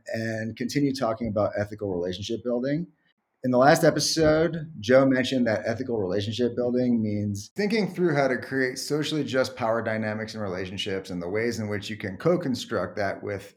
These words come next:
whoever it is that you're building the relationship with. And that, of course, is important because for action research, it is fundamentally a relational process. So picking up where we left off, I'm gonna pass the mic back to you, Joe.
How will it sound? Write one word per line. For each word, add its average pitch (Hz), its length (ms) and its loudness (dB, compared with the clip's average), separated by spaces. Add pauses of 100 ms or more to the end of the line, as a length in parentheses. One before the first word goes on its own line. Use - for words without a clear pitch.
(100)
whoever 143 320 0
it 110 80 -2
is 110 180 2
that 98 120 -2
you're 95 120 -2
building 95 500 -6
the 90 80 -8
relationship - 640 -10 (100)
with. - 160 -20 (340)
And 110 120 -4
that, 156 160 4
of 123 80 0
course, 120 260 -2
is 107 120 -4
important 127 640 -2
because 110 280 -4
for 101 160 -6
action 131 300 -2
research, 135 560 -4 (540)
it 98 80 -6
is 90 100 -8
fundamentally 117 800 0
a 98 100 -6
relational 95 760 -4
process. - 600 -10 (320)
So 127 260 -2
picking 156 320 -2
up 139 160 0
where 120 140 0
we 113 100 -2
left 120 240 -2
off, 147 300 2
I'm 107 100 -4
gonna 104 160 -6
pass 107 280 -4
the 98 80 -10
mic 101 280 -6
back 98 220 -4
to 95 80 -10
you, 87 180 -8
Joe. 76 380 -10